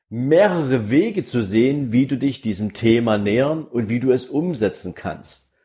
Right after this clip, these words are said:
Und wenn du dieses, ne, bleiben wir bei dem Beispiel, deine fünfzehn Kilo Gewicht verlieren wolltest,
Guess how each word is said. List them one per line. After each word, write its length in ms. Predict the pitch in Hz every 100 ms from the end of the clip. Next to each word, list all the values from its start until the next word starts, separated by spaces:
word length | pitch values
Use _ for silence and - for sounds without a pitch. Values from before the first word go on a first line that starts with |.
| _ _ _ _ _
Und 260 | 143 143 110
wenn 220 | 202 240
du 220 | 220 202
dieses, 800 | 180 - 170 180 190 180 - -
ne, 180 | - 185
bleiben 320 | 185 151 196
wir 80 | 147
bei 160 | 107 104
dem 180 | 104 95
Beispiel, 460 | 123 180 - 170
deine 220 | 139 120
fünfzehn 500 | 120 190 214 - 135
Kilo 300 | - 170 156
Gewicht 420 | 135 123 135 165 -
verlieren 540 | 131 120 208 254 147
wolltest, 640 | 104 104 98 82 - -